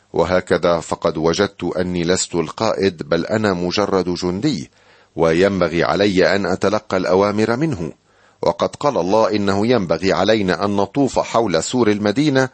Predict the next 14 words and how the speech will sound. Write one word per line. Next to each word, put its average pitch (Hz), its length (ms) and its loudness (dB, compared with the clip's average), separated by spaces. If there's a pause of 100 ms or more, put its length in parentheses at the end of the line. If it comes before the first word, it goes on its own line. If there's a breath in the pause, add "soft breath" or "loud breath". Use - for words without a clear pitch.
(220 soft breath)
وها 92 300 0
نحن 90 280 -6
نطوف. 87 680 -4 (440 soft breath)
وما 92 240 2
عليك 95 420 0
إلا 90 340 2
أن 90 120 -4
تراقب 92 460 0
ما 87 220 0
سيحدث، 90 760 -2
فسوف 90 500 -2
تسقط - 520 -4
هذه 85 400 0
الأسوار. 50 520 -4